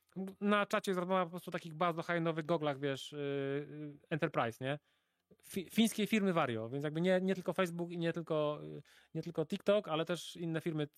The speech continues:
nad tym coś pracują, więc jest firma Vario, która robi gogle bardzo high-endowe, które są naprawdę mega, mega, mega,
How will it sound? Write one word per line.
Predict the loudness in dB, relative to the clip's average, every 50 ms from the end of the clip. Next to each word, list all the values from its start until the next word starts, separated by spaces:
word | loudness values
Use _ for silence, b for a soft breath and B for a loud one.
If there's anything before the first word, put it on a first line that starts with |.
| _ _ -10
nad | -4 -4 -4 -4 -4
tym | -4
coś | -6 -6
pracują, | -6 -6 -2 0 2 4 4 4 4 2 0 B B B B B B B
więc | -4 -4
jest | -4 -2 -2
firma | 0 2 2 4
Vario, | 4 4 4 4 4 6 4 4 2 0 -4 -10
która | -8 -4 0 2 2 4 4 4 2 2 0
robi | 0 -2 -2 -2 0 2
gogle | 2 2 2 2 2 0
bardzo | 2 4 4 4 2 0 0
high-endowe, | 0 0 0 2 2 0 2 2 2 0 0
które | 0 -4 -6
są | -4 -4
naprawdę | -6 -4 -4 -4 -2 0 0 0 0
mega, | -4 -4 -2 0 0 2 2 2
mega, | 2 2 2 2 2 0 0
mega, | 0 0 0 0 0 0 0 0 -2